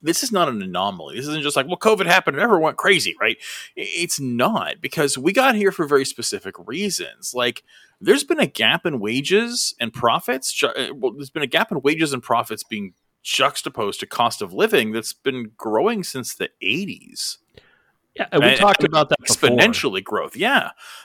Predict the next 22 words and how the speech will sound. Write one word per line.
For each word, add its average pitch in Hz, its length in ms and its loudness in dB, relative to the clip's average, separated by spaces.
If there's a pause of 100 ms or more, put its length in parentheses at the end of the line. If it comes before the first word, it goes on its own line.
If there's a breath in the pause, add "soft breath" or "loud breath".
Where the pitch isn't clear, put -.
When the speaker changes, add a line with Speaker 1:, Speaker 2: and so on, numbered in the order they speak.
Speaker 1:
This, 202 240 6
this 175 220 2
gap 190 420 -4
has 127 260 -4
never 127 380 -2
stopped - 580 0
growing. 90 540 -6 (200)
Again, 143 300 2
this 131 200 4
happened 143 340 0
after 123 440 -4
the, 110 200 -6
the 101 260 -4
age 113 240 -2
of 107 140 -4
unions 117 580 -4
died. 78 480 -6
Reagan 127 500 4
was 117 140 -2
kind 123 260 0
of, 107 140 -4
Re-, 110 140 -10